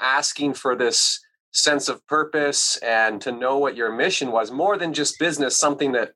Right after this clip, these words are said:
satisfied your heart. And then you had that experience. And since then, did it, was it, was it like a, uh, jump up off the seat and run out the door kind of a expe-, you know what I mean? Like, was it, was it really, was it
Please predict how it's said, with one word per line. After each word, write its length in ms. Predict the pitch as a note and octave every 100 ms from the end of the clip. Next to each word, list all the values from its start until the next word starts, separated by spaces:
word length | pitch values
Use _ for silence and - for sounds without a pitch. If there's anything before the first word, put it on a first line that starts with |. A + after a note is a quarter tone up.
| _
satisfied 720 | - D3 C#3+ C3 - B2 A2
your 100 | G#2
heart. 480 | - D#3 B2+ A2+ - - _ _ _ _ _ _ -
And 640 | B2 B2+ B2+ B2+ B2 A2 - _ -
then 520 | B2 C3+ C3+ C3 - -
you 180 | B2+ B2+
had 360 | - D#3 A3+
that 180 | A2+ G2+
experience. 680 | F#2+ - G#2+ G2 F#2+ F#2 G#2+
And 200 | G#2+ G2+
since 320 | C#3+ C#3 -
then, 180 | C#3+ C3
did 140 | D#3
it, 80 | D#3+
was 160 | D#3+ D3
it, 120 | B2+
was 140 | D#3+
it 80 | D#3+
like 240 | D#3+ C#3+
a, 260 | D3 B2 - _ _ _ _ _ -
uh, 280 | A2+ A2 G#2 F#2+ G2
jump 240 | F3+ F#3+
up 160 | F#3+ F#3
off 180 | F3+ E3+
the 80 |
seat 280 | D3 F3 G3
and 80 | C#3+
run 160 | E3+ F3+
out 160 | F3
the 80 | E3+
door 300 | D#3 E3+ F#3+
kind 200 | G3 F#3+
of 180 | F#3 F3+
a 40 |
expe-, 500 | - D#3 - - F#3 - - _
you 100 | E3+
know 60 | E3
what 100 | F3
I 40 |
mean? 140 | F3 F#3
Like, 140 | E3
was 80 | D#3+
it, 80 | E3
was 100 | F3
it 60 |
really, 300 | F#3+ A3+ - -
was 140 | E3+
it 220 | E3 C#3